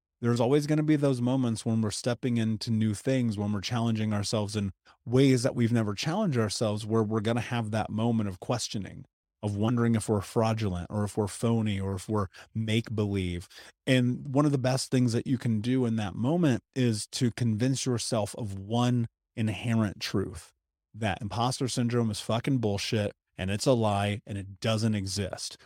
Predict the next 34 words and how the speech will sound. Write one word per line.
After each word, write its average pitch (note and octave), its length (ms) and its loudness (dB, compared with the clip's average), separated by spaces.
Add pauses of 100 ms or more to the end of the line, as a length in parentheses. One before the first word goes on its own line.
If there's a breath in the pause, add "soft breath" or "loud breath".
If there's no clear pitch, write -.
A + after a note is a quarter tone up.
(140)
It A2+ 140 -2
is F#2+ 180 -4
only B2 380 4
simply A2 460 -2
in A2+ 300 0
your G#2+ 260 0
head G2+ 520 0 (260 soft breath)
because G#2+ 380 -2
you G#2+ 180 -2
are G2+ 140 0
ruminating G#2+ 800 2
on G#2 220 -6
an G2 100 -4
idea G2 500 -4
that G2 200 -2
is F#2 120 -6
a F#2 60 -8
falsity, A2 800 0 (280 loud breath)
because G#2+ 280 -2
you G#2+ 120 0
have G2 120 -4
not G#2+ 440 -4
yet A#2+ 420 0
gone A#2 320 0
through G#2+ 220 -2
all A2+ 240 2
the A#2+ 160 0
things A2 340 0
that G#2+ 140 -2
one G#2+ 220 2
must G2 260 0
go F3 180 6
through C3 380 2 (280 soft breath)
in A#2+ 160 4